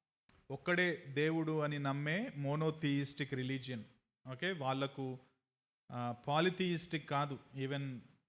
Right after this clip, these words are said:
Islam is a monotheistic religion. And, ఆ, దీన్ని స్-,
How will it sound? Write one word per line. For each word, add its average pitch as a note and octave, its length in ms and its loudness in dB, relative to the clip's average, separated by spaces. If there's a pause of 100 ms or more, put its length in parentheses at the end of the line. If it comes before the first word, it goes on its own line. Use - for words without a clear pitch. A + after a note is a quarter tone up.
(280)
Islam D3+ 420 -4
is C#3+ 120 -4
a F#3+ 100 -2
monotheistic C#3+ 720 -4
religion. C3 500 2 (1120)
And, C#3 200 0
ఆ, C3 360 2
దీన్ని D3+ 320 0
స్-, - 120 -4